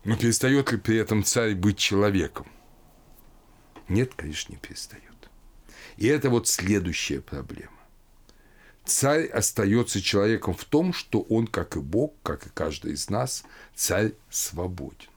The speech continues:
Ему даётся великая сила. Тогда, когда египтяне, и, может, не только египтяне, но мы сейчас говорим о Египте, когда египтяне почувствовали, что они сами не справляются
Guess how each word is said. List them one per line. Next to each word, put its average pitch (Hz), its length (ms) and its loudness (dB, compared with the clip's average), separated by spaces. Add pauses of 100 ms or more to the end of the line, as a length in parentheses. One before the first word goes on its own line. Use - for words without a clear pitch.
(1400)
Ему 113 220 4
даётся 127 600 4
великая 110 760 2
сила. - 400 -6 (580)
Тогда, 127 280 2
когда 123 260 2
египтяне, 110 800 2 (440)
и, - 80 -6
может, 90 320 -4
не 90 120 -2
только 87 280 -4
египтяне, 85 480 0
но 82 80 -4
мы 78 100 -6
сейчас - 220 -8
говорим 78 220 -6
о 85 40 -4
Египте, 92 440 -6 (340)
когда 107 200 2
египтяне 113 540 2
почувствовали, 127 680 2
что 127 260 2
они 131 200 6
сами 135 560 2
не 120 280 6
справляются 117 1300 0